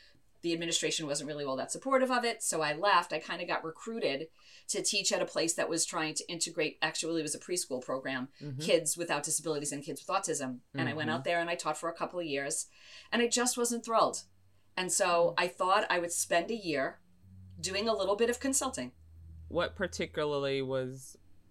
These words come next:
Speaker 2: was not thrilling about it?
Speaker 1: Um, politics, let's just say that.
Speaker 2: Okay.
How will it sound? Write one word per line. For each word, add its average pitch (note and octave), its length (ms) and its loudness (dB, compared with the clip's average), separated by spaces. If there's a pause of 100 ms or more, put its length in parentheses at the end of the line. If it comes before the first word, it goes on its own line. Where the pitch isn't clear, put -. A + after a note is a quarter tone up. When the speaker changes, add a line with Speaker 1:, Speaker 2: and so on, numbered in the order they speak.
(120)
Speaker 2:
was A#2+ 320 -6
not B2 340 -2 (100)
thrilling G#2+ 560 -8
about G2+ 320 -10
it? - 160 -10 (500)
Speaker 1:
Um, G#3+ 720 -2 (2250)
politics, - 720 2
let's F3+ 240 -2
just - 200 -6
say D3 160 -2
that. A#2 200 -4 (480)
Speaker 2:
Okay. A#2+ 180 -10